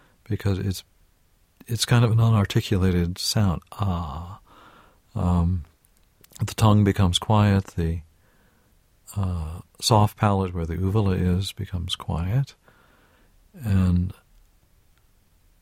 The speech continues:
it's almost as if your ears open. So it would be the, what you, if you really wanted to listen, you could just say, "Ah." And if you were listening and understanding things, you might say,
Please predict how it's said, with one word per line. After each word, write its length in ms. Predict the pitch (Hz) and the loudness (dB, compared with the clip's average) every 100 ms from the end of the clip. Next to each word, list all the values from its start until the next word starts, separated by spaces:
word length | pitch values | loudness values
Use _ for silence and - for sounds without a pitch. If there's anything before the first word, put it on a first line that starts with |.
| _ _ _ _ _ _ _ _ - | _ _ _ _ _ _ _ _ -12
it's 140 | - | -2
almost 300 | 107 117 - | 2 2 0
as 100 | 104 | 0
if 160 | 104 - | 0 -2
your 120 | 87 | -2
ears 320 | 101 117 123 | 2 2 2
open. 340 | 80 78 98 | 0 -2 -4
So 180 | 113 107 | 0 2
it 160 | 101 117 | 2 2
would 160 | 117 | 0
be 140 | 98 95 | 0 0
the, 340 | 87 87 85 98 - _ _ _ _ _ _ - | 2 0 -2 -6 -14 _ _ _ _ _ _ -6
what 100 | 98 | -2
you, 160 | 95 | 0
if 260 | 87 101 - | -2 -4 0
you 80 | 104 | 2
really 200 | 123 135 | 4 4
wanted 280 | 101 92 80 | 4 2 0
to 80 | 80 | -2
listen, 540 | 117 - - 76 101 | 0 2 0 -2 -4
you 140 | 104 101 | -4 -6
could 160 | - | -6
just 180 | 98 98 | -6 -6
say, 240 | - 90 95 _ _ _ _ _ - | -6 -8 -10 _ _ _ _ _ -4
"Ah." 460 | 120 143 135 - - - _ _ _ _ _ _ _ _ _ _ _ | -4 -2 -6 -10 -20 -20 _ _ _ _ _ _ _ _ _ _ _
And 140 | 101 95 | 0 0
if 140 | - | 2
you 60 | 95 | 0
were 120 | 90 | 2
listening 460 | 110 - 113 98 | 2 2 2 4
and 100 | 87 | 4
understanding 640 | 87 85 82 104 101 107 92 | 2 0 -2 0 2 2 0
things, 360 | 85 85 87 | -2 -4 -2
you 80 | 87 | -2
might 300 | 85 87 87 | -2 -2 -6
say, 360 | - 95 82 | -4 -2 -2